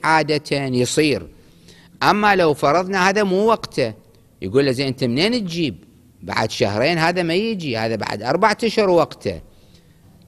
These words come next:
يقول له: "نشوف، نشوف شو يصير". ما ي-، هالكلام ما يمشي، لا بد أن يكون الشيء ممكن التحصيل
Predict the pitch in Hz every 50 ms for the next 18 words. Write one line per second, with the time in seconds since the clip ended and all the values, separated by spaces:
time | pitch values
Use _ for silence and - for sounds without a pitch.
0 | _ - - - - - 311 - 349 339 320 320 277 294 - 330 320 277 254 262
1 | - - - - - 226 220 302 330 269 - - 311 285 240 - 220 190 160 143
2 | - - - - 123 147 170 202 240 262 226 151 123 110 113 131 127 123 - 139
3 | 135 147 147 143 139 147 160 196 240 254 262 240 214 - - 170 139 104 82 -
4 | - - - _ _ _ - 101 113 127 127 123 120 110 110 147 190 220 214 202
5 | 185 190 165 131 82 - 135 143 139 135 135 135 131 127 - - 165 180 214 226
6 | 226 220 196 165 131 110 95 - - - 117 - - - - - 147 160 196 220
7 | 233 226 233 240 - - - - - _ _ - - 139 160 185 220 262 277 233
8 | - - - 262 254 247 240 226 233 - - - 202 175 - - - - - 196
9 | 190 180 156 123 101 87 78